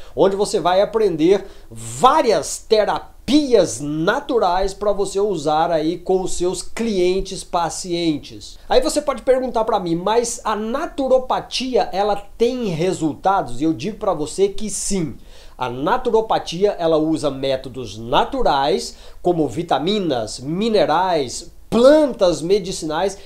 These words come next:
e algumas terapias, como a geoterapia, iridologia, oligoterapia e algumas outras, com ótimos resultados. Existem vários estudos demonstrando o poder das vitaminas, dos minerais,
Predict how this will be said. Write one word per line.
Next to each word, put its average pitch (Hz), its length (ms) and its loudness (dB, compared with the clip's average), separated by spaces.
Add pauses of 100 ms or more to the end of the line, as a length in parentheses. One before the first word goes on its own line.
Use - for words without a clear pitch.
(100)
e 196 120 0
algumas 190 520 0
terapias, 190 800 0
como 165 240 -2
a 131 180 0
geoterapia, 160 1160 0 (260)
iridologia, 185 1300 2
oligoterapia 196 1200 2 (180)
e 190 120 0
algumas 180 580 4
outras, 147 500 2
com 269 400 8
ótimos 269 640 2
resultados. 190 840 -2
Existem 156 420 -6
vários 190 460 -2
estudos 185 500 -8
demonstrando 208 840 2
o 147 40 -4
poder 175 460 0
das 156 200 0
vitaminas, 165 460 -2
dos 151 120 -6
minerais, 160 520 0